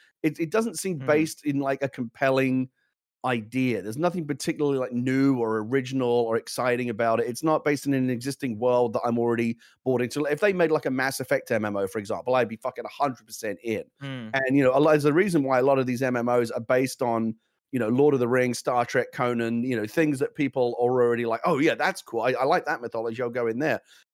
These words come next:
Speaker 1: Um, and even Warcraft, you know, was built on the existing lore of the Warcraft games. You know, there've been several Warcraft games before they built the M M O.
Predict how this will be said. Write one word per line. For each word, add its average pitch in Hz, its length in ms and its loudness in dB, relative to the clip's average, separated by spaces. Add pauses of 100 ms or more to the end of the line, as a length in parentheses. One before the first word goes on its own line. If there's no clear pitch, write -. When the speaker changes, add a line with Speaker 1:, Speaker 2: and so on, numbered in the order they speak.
(160)
Speaker 1:
Um, 127 600 2 (120)
and 170 120 4
even 185 240 2
Warcraft, 160 520 2
you 139 40 0
know, 127 80 2
was 120 160 -2
built 143 320 2
on 135 200 0
the 131 100 -2
existing 123 480 -8
lore 135 180 0
of 117 100 -4
the 120 80 -4
Warcraft 127 520 -4
games. 135 340 -2
You 117 60 -6
know, 113 60 -4
there've 120 120 -4
been 117 140 -10
several 123 300 -2
Warcraft 120 400 -2
games 120 200 -2
before 123 160 -4
they 110 100 -2
built 117 200 -2
the 110 140 -2
M 107 100 -2
M 107 140 -6
O. 113 240 4